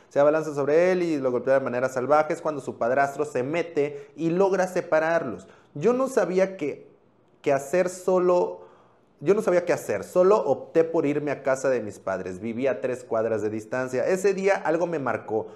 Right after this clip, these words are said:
lo terminé y al final me terminó convenciendo de regresar.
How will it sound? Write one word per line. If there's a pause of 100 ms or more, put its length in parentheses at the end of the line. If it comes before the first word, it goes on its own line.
(120)
lo
terminé
y
al
final
me
terminó
convenciendo
de
regresar.